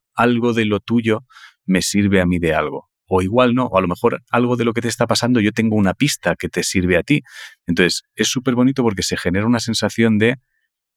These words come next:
quizá algo de lo que has dicho, seguro, ayude a alguien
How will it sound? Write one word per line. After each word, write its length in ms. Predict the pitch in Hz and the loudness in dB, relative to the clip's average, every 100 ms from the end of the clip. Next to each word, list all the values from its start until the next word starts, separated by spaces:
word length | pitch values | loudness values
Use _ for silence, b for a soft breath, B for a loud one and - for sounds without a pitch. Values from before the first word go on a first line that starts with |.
| _ | _
quizá 420 | - 107 - 131 139 | 0 0 2 2 2
algo 220 | 127 131 | 2 2
de 80 | 123 | 2
lo 100 | 120 | 0
que 120 | 117 | 0
has 120 | 113 | 0
dicho, 360 | 104 123 - - | 0 -2 -2 -6
seguro, 480 | - - 82 95 - _ b b b _ | -6 -4 -2 -2 -2 _ b b b _
ayude 400 | - 95 104 113 117 | -2 0 2 2 4
a 40 | |
alguien 380 | 135 139 147 | 2 2 0